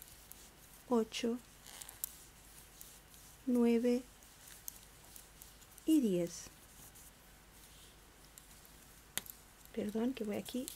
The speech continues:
que esto estoy con las agujas circulares y se me enreda aquí con la lana. Ahora vamos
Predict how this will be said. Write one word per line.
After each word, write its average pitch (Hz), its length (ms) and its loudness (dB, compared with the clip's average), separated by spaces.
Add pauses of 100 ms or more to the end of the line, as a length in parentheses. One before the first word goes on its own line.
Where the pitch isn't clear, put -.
(160)
que 226 100 -2
esto - 180 -6
estoy 226 220 -4
con 202 180 -2
las 202 160 -2
agujas 220 480 -2 (560)
circulares 240 720 2
y 220 100 4
se 240 400 0
me 220 160 2
enreda 226 500 2 (140)
aquí 240 360 -2 (160)
con 214 300 0
la 185 120 0
lana. 180 400 -2 (560)
Ahora 285 420 6 (720)
vamos 240 600 6